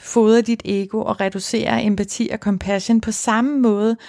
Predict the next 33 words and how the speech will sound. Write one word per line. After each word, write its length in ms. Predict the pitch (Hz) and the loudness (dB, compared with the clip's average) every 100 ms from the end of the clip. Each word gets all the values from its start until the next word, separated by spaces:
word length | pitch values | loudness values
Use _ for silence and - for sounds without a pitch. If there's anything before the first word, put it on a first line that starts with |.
| - | -8
som 200 | - 226 | 2 4
det 120 | 226 | 4
at 100 | 226 | 2
være 160 | 220 202 | 2 0
medarbejder 560 | 190 196 208 202 - | -2 -2 0 -2 -2
kan 180 | 202 202 | -6 -10
give 240 | - 233 226 | -4 -2 2
en 160 | 226 | 2
øget 300 | 208 208 226 | 4 2 2
risiko 380 | 220 - 220 214 | 0 -2 -4 -4
for 180 | - - - | -4 -4 -2
ikke 180 | 247 | -2
at 80 | 254 | -2
komme 280 | - 214 202 | -2 -2 0
med 100 | 196 | -4
kritik, 540 | - 214 - 208 196 _ _ _ - - - - - - - _ | -6 -8 -4 -4 -4 _ _ _ -20 -20 -18 -18 -16 -18 -20 _
ja, 180 | 214 202 | 4 4
så 160 | 220 254 | 2 -2
bliver 200 | - 269 | 2 2
det 140 | 220 | 4
også 240 | 202 226 277 | 2 2 0
en 100 | 247 | 2
del 240 | 269 - | 0 0
af 140 | 254 | 0
ledelsesopgaven 1080 | 214 233 254 285 - 208 196 208 196 202 208 - | 2 0 0 -6 -6 -6 -6 -8 -6 -6 -6 -6
at 100 | 208 | -6
tage 160 | 226 - | -8 -2
ansvar 680 | 208 226 247 262 240 208 - _ | 2 2 2 -4 -4 -6 -12 _
og 140 | 226 220 | -4 0
gøre 300 | 214 208 240 | 0 2 4
noget 460 | 220 196 202 196 | 4 2 -2 -2
ved 140 | 196 | -2
det. 120 | 185 | -2